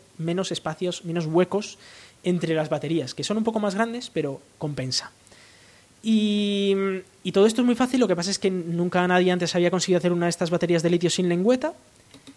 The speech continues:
y Tesla lo que ha presentado es una batería sin lengüeta. Y una batería un poco más grande, ha pasado a, a medir un, casi cinco centímetros de, de ancho.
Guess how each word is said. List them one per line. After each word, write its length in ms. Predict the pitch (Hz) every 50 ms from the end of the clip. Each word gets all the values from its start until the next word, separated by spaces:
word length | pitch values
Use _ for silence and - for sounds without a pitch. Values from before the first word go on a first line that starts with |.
| _ _
y 80 | - 160
Tesla 340 | 131 - 190 180 175 220 226
lo 100 | 233 185
que 60 | -
ha 40 | 156
presentado 420 | - - - 190 180 180 175 208
es 100 | 247 240
una 140 | - 202 160
batería 420 | 151 151 - 160 147 147 180 226 233 -
sin 240 | - - 151 131
lengüeta. 440 | 127 131 131 143 190 240 240 - - - - _ _ - - - - -
Y 120 | - 175 190
una 100 | 190 202
batería 420 | 202 196 196 202 196 214 233 240
un 100 | 233 190
poco 160 | 170 185 175
más 200 | 160 156 147 135
grande, 400 | 147 143 135 135 156 220 220 -
ha 40 | 139
pasado 540 | 139 139 127 - 147 147 151 156 160 170 160
a, 500 | 143 147 143 139 139 139 135 135 135 131
a 60 | 147
medir 320 | 160 156 143 156 170 170 180
un, 80 | 185
casi 300 | 180 - - 160 - 196
cinco 180 | 180 214 190 180
centímetros 580 | - 170 151 165 147 139 131 - 120 120 131
de, 300 | 131 135 131 131 135 131 127 127 123 - - _ _ -
de 200 | 165 165 156 151
ancho. 320 | 143 143 139 131 - 127